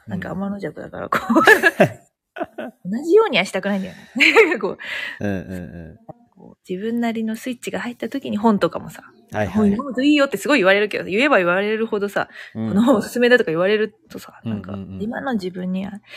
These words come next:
Speaker 2: 大丈夫でーす、みたいな感じになっちゃって。
Speaker 1: はいはいはい。まあ、別に朝を決めるのは、なんつうの？手段じゃん、言うて。
Speaker 2: そうだね。
Speaker 1: ね、その人生をさ、どうにかするための。
Speaker 2: そうそう。とかそう。
Speaker 1: うんうん。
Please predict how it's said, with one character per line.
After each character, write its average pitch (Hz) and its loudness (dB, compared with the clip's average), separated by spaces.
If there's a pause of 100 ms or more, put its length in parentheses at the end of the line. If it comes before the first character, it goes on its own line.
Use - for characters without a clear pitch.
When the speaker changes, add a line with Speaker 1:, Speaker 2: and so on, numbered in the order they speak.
(260)
Speaker 2:
大 202 -10
丈 220 -2
夫 202 -2
で 240 0
ー - -6
す、 - -10
み 294 -4
た - 0
い - 4
な - 4 (100)
感 302 6
じ 202 2
に 185 2
な 226 2
っ 180 -4
ち 208 -10
ゃ - -4
っ 196 -6
て。 170 -4
Speaker 1:
は 90 -12
い 90 -8
は 90 -10
い 90 -10
は - -12
い。 - - (680)
ま 165 -6
あ、 - -4
別 190 0
に 190 -6
朝 214 -2 (720)
を 107 -8
決 - -8
め 143 -4
る 139 -6 (280)
の 120 -2
は、 90 -6 (160)
な 110 -6
ん 98 -8
つ 92 -16
う - -14
の？ 85 -16
手 - -4
段 113 2
じ 87 -12
ゃ 76 -14
ん、 - -20
言 107 -8
う 87 -12
て。 - -16 (680)
Speaker 2:
そ 208 -6
う 175 -4
だ - -12
ね。 147 0
Speaker 1:
ね、 - -10
そ 120 -8
の 104 -6
人 107 -8
生 87 -12
を 80 -16
さ、 85 -14 (380)
ど 107 -6
う 107 -4
に 98 -8
か - -14
す - -8
る 87 -4
た 117 0
め 104 -4
の。 85 -10
Speaker 2:
そ - -12
う - -14 (200)
そ 160 -16
う。 - -20
と 160 -10
か 151 -8
そ 151 -6
う。 - -10 (160)
Speaker 1:
う 139 -4
ん 117 -2
う 101 -4
ん。 92 -12